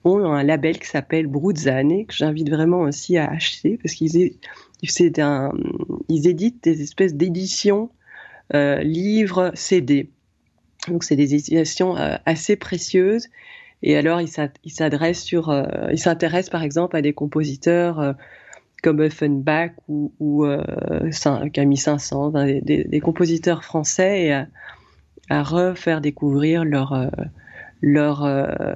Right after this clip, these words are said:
leur répertoire. Il, il y a, il y a aussi toujours un travail de recherche scientifique qui est extrêmement intéressant.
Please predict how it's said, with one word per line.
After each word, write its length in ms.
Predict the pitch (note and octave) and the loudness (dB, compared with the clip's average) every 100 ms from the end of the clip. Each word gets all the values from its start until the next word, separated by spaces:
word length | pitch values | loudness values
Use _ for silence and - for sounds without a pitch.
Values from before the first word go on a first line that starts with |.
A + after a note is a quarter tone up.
| G1+ - - _ _ _ _ - - | -6 -8 -10 _ _ _ _ -18 -4
leur 220 | E3 D#3+ D#3 | 2 2 2
répertoire. 680 | E3 D#3+ - G3+ G3+ A3 | 0 -2 0 0 2 0
Il, 80 | F3+ - - | -2 -6 -6
il 100 | D#3 | -2
y 20 | |
a, 120 | D3 | -2
il 200 | D3 - | -2 -4
y 40 | D3 | -4
a 20 | |
aussi 220 | D3 - | -4 -8
toujours 280 | - E3+ F3 | -8 -4 -2
un 120 | D3+ C#3+ | 0 -2
travail 440 | - D#3+ D#3+ E3 | -2 -2 2 0
de 100 | D3 | -2
recherche 380 | - - E3+ - | -4 -2 -2 -2
scientifique 520 | D#3+ D#3 D3+ - F3+ | -6 -6 -10 -8 -8
qui 120 | - | -6
est 60 | - | -2
extrêmement 500 | F3 - - D#3+ C#3+ | -2 -2 0 2 2
intéressant. 640 | C#3 C3+ A#2+ B2+ D3 - | 0 -4 -4 -4 -4 -4